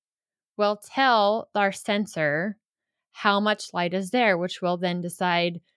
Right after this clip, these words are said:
what the lights and darks are in your image.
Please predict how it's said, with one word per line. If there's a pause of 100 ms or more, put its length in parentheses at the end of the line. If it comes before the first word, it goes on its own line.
(760)
what
the
lights
and
darks
are
in
your
image.